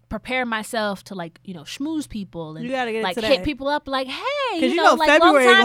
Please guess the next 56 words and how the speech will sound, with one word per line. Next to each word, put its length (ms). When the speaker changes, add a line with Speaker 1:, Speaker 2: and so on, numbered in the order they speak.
Speaker 2:
gonna 60
Speaker 1:
no 40
Speaker 2:
be, 80
Speaker 1:
speak." 580
Speaker 2:
you 120
know 80
Speaker 1:
And 80
Speaker 2:
February 380
gonna 120
be 80
over 160
in, 80
like, 140
next 280
week, 220
right? 160
Speaker 1:
Facts. 420
It's 140
like, 160
Speaker 2:
<laughs> 20
Speaker 1:
"Oh, 440
shit. 400
Gotta 560
be 80
an 80
adult." 520
<laughs> 0
Ah! 460
Um, 160
Speaker 2:
Yeah. 420
Speaker 1:
but 200
it's 80
just 160
like, 200
I'm 260
ready 280
to 80
start 420
this 100
new 160
chapter, 420
so 180
it's 100
like, 160
I 80
need 140
to 40
get 220
my 120
ass 300
in 80
gear. 320
Like, 220
"All 60
right, 220
sis, 460